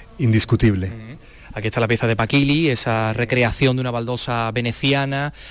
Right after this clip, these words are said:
Speaker 2: Aquí vemos una, una pieza que nos lleva, evidentemente, a hablar de la Semana Santa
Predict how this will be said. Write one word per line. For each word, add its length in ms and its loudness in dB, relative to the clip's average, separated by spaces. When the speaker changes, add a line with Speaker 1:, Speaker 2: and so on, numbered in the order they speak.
Speaker 2:
Aquí 220 0
vemos 260 2
una, 320 -2
una 160 -4
pieza 280 -2
que 120 -6
nos 100 0
lleva, 420 -2
evidentemente, 540 -4
a 20 -2
hablar 180 -2
de 60 -4
la 100 -2
Semana 260 -4
Santa 420 -4